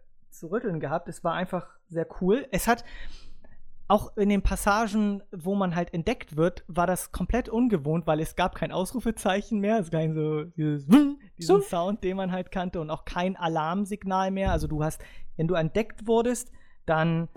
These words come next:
Speaker 1: hattest du keine Ahnung, ob die immer noch hinter dir sind oder ob sie schon weg sind. Du hast keinen Indikator dafür gehabt, ob sie halt jetzt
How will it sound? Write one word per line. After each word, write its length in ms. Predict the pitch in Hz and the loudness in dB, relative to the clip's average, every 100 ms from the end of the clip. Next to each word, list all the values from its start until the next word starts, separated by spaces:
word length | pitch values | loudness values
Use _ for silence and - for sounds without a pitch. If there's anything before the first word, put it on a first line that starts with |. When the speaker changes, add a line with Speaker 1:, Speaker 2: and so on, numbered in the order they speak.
| - | -6
Speaker 1:
hattest 340 | 165 165 180 165 | -4 -2 -4 -6
du 80 | - - | -10 -4
keine 380 | - 220 269 196 | 2 4 4 2
Ahnung, 360 | 185 196 202 | 0 2 0
ob 160 | 185 180 | -2 -6
die 140 | 180 | -4
immer 140 | 180 170 | -2 0
noch 140 | 151 | 2
hinter 280 | 180 220 233 | 2 2 2
dir 180 | 233 208 | -2 0
sind 320 | 226 226 220 | 2 2 0
oder 220 | 160 151 | -4 -6
ob 100 | - | -8
sie 100 | 151 | -10
schon 240 | 135 151 | -6 0
weg 220 | 156 180 - | 0 0 -2
sind. 380 | 208 208 208 | 2 2 2
Du 80 | 160 | 0
hast 160 | 156 - | -2 -2
keinen 240 | 170 202 | 0 0
Indikator 600 | 202 196 190 175 165 190 | 0 -4 -2 2 2 2
dafür 300 | 175 175 175 | -2 0 -2
gehabt, 360 | 170 151 165 - | 0 0 0 -2
ob 140 | 180 - | -10 -6
sie 160 | 160 | 0
halt 240 | 156 151 151 | 2 2 0
jetzt 340 | 151 - - | -2 -4 -10